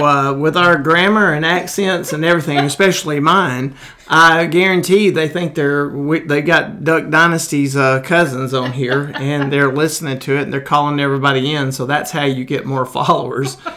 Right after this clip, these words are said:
Speaker 1: Uh, there are s-, um, people from outside the country as well, I believe.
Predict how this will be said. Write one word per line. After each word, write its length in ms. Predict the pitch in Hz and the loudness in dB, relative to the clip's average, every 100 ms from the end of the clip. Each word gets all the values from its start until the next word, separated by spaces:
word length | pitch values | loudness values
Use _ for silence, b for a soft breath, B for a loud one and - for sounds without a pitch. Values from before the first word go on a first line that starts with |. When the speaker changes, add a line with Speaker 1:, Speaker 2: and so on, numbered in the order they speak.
| B 285 B - | B -16 B -2
Speaker 1:
Uh, 420 | 147 147 139 - | 0 2 0 -2
there 540 | 165 185 180 165 - | 0 2 2 0 -4
are 200 | - 170 | 0 2
s-, 160 | 220 - | 0 -4
um, 580 | - - 151 139 139 143 | -12 -14 -8 -6 -6 -2
people 280 | 165 175 170 | -4 -2 -6
from 180 | 165 | -2
outside 440 | 165 165 - 180 175 | 0 0 4 2 4
the 60 | |
country 460 | 160 202 247 285 277 | 0 0 0 -2 0
as 100 | 180 | 2
well, 380 | 180 226 - 147 | 2 2 0 -4
I 100 | 135 | -4
believe. 340 | 139 131 131 | -4 -4 -4